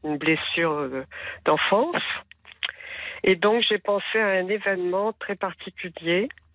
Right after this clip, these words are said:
qui avait eu lieu lorsque ma mère, je l'ai appris après, parce que je ne le savais pas, donc sur le moment,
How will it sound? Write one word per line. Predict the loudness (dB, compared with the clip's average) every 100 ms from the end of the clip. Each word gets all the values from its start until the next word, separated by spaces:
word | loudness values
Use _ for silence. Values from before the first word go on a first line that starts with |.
| -18 -14 -14 -14 -10 2
qui | 4
avait | 4 4
eu | 2 0
lieu | 0 2 4 2 0
lorsque | -2 -4 -6
ma | -2 0 2
mère, | 2 2 0
je | -2
l'ai | 2 2
appris | 0 -2 -2
après, | -2 -4 -2 -2 -2
parce | -8 -12 -6
que | -4 -4 -8 -12 -18 _ -20 -18 -16 -16 -18 _ -20 _ 0
je | 2
ne | 4
le | 2 0
savais | -2 -2 -2
pas, | -2 -4
donc | -4 -4 -2
sur | -2
le | -2
moment, | 0 4 4 2